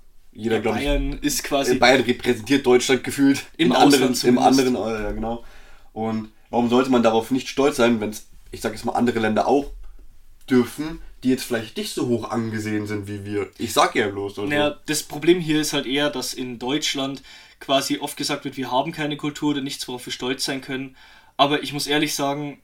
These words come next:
Speaker 2: Oktoberfest, so als Stichwort,
Speaker 1: Ja.
Speaker 2: L-, Lederhosen, das Reinheitsgebot, wie wir es hier in Bayern haben,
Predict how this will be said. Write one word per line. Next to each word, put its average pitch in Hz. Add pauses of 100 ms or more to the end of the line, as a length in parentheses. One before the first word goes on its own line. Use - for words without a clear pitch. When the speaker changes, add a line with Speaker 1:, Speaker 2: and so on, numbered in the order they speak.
(440)
Speaker 2:
Oktoberfest, 160 (340)
so 147
als 143
Stichwort, 151
Speaker 1:
Ja. 110
Speaker 2:
L-, 131 (220)
Lederhosen, 156 (460)
das -
Reinheitsgebot, 160 (280)
wie 135
wir 139
es 139
hier 151
in 131
Bayern 139
haben, 135